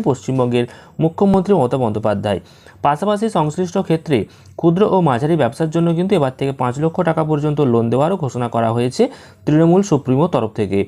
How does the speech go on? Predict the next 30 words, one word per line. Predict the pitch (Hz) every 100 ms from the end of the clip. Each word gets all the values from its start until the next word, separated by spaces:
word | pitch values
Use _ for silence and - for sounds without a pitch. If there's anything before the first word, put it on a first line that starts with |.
| - - - -
এদিন | - 190 196 190
সমাবেশ | 160 156 175 190 - - -
জনসভায় | 139 156 175 143 113 127 - -
এসে | 160 165 180
একের | 131 131 185
পর | 190 180 147
এক | 143 123
বড় | 131
ঘোষণার | 139 120 147 165 160
পাশাপাশি | 117 170 190 175 123 - - - - 117
বড় | 139 175
চমক | 147 123 127 123
দিলেন | 156 165
মুখ্যমন্ত্রী | - 120 117 117 175
মমতা | 123 107
বন্দ্যোপাধ্যায়। | 110 110 - 139 147 233 - - - -
সেই | - 185
সঙ্গে | 190 226 190 120
জাতি | 135 135 202
ধর্ম | 165 156 180
নির্বিশেষে | 160 139 165 180 170 104 - - - - -
সম্প্রীতির | 156 165 202 202 139 - - - 120 131
মেলবন্ধন | 156 175 185 202 -
ও | - -
ঐক্য | 143 147 196
সংহতির | 196 180 175 175 127
বার্তাও | 113 - 170
দিয়েছেন | 131 110 165 240 - -
মুখ্যমন্ত্রী। | 143 - 123 101 101 92 - - - - - -
তো | -